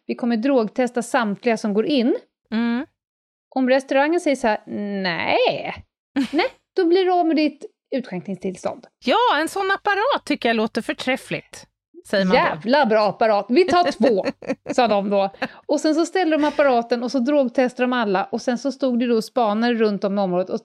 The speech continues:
Speaker 1: kollade alla som avvek från kön.
Speaker 2: Mm.
Speaker 1: Och de plockar de ju såklart.
Speaker 2: Ja, det är klart.
Speaker 1: Fiffigt!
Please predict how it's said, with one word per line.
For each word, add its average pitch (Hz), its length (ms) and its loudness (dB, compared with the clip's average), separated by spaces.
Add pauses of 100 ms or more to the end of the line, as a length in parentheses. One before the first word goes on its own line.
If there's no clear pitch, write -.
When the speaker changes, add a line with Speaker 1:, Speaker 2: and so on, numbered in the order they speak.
(120)
Speaker 1:
kollade 208 340 0
alla 196 340 -2
som 214 160 -6
avvek 190 360 -2
från 190 160 -6
kön. 208 460 -2 (500)
Speaker 2:
Mm. 208 400 0 (200)
Speaker 1:
Och 262 100 0
de 214 180 0
plockar - 300 -2
de 143 120 -6
ju 170 60 -10
såklart. - 460 -12 (140)
Speaker 2:
Ja, 202 120 -4
det 233 60 -2
är 214 40 -2
klart. - 360 -16 (180)
Speaker 1:
Fiffigt! - 800 -2